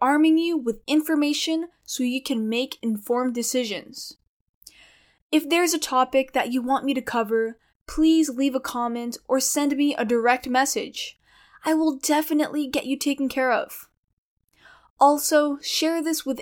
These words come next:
anybody that you think could use it. Always check the descriptions of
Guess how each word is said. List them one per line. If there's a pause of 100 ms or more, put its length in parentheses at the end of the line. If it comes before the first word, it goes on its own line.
anybody
that
you
think
could
use
it. (1500)
Always
check
the
descriptions
of